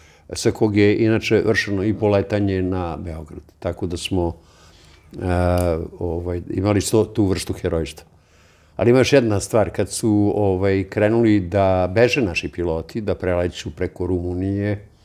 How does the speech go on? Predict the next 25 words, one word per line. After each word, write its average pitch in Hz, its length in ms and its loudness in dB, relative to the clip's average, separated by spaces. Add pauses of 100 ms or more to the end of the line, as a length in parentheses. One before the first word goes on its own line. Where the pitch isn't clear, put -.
(760)
i 104 60 -2
došli 107 440 2
u 107 180 2
sa-, 107 720 0
tadašnju 107 420 0
sovjetsku 107 520 0
Ukrajinu, 127 460 2 (440)
bili 104 180 -2
su 110 160 -4
lišeni 110 340 0
slobode. 82 400 -8 (640)
Zato 104 200 -4
što - 160 -2
je - 60 -2
postojao 117 560 4
pakt - 640 -2 (100)
Hitler-Molotov. 104 800 0 (720)
Bili 95 120 -8
su - 160 -6
lišeni 135 360 4
slobode, 139 560 4
e, - 840 -4
bili 123 240 0
su - 120 -10
slobodnjaci, 113 760 4